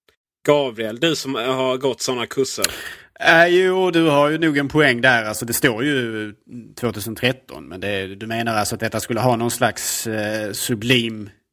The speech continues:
Speaker 2: eh, att det skulle då alludera på, på film och sådär, ja.
Speaker 1: Ja, men Apple T V igen då?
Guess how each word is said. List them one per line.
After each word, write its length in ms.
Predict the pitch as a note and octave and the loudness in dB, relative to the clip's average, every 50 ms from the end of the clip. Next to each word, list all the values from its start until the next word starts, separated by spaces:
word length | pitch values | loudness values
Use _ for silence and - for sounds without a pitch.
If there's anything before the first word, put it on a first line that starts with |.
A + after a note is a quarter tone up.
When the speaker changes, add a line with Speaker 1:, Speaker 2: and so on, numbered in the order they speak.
| _ _ _ _ _ _ _ _ _ _ _ - - _ _ _ - C3+ | _ _ _ _ _ _ _ _ _ _ _ -20 -20 _ _ _ 2 2
Speaker 2:
eh, 360 | B2+ A#2+ A#2 A2+ A2 A2+ A#2 F#2 B1 A1 G1+ - - - A2 | 4 4 2 0 0 -2 -4 -4 -6 -8 -10 -8 -4 -2 -2
att 100 | C3 C3 | -2 0
det 80 | B2+ | -2
skulle 260 | B2 - - B2 A#2 A2+ | -4 -2 -2 -2 -2 0
då 120 | A#2+ A#2+ | 0 0
alludera 600 | G#2+ A2 A2 A2 A2 A#2+ C3 A#2+ A2 G#2 A2 A2 | 0 0 -2 -2 -2 0 0 0 0 0 -2 -4
på, 160 | - - A2+ | -4 -6 -12
på 200 | - - - A2 | -12 -12 -14 -14
film 600 | - - - - - C#3+ G#2+ F2+ F2 E2 D#2+ F#2 | -12 -14 -12 -8 -6 -6 -4 -4 -6 -6 -8 -8
och 80 | A2+ A#2+ | -10 -10
sådär, 340 | - - A#2+ A2+ F#2 D2 C2 | -10 -6 -4 -2 0 0 0
ja. 400 | A1+ A#1+ A2 G2 F#2 F#2 A2+ B2+ - _ - G3 G#3 | -2 -2 -2 -4 -4 -6 -10 -14 -18 _ -4 0 0
Speaker 1:
Ja, 180 | A3+ A#3 A3 | 2 2 2
men 200 | A3 A3+ A3 A3 | 2 2 2 4
Apple 260 | A3 G#3+ G#3+ - A3 G#3 | 2 2 0 -2 -6 -6
T 160 | - - A#3 | -6 -4 0
V 80 | A3+ | 0
igen 500 | G3+ F3 E3+ F3 F#3+ F#3+ F3+ C3 A2 A2+ | 0 0 0 -2 0 0 0 -2 -4 -4
då? 120 | A#2+ A#2+ | -4 -4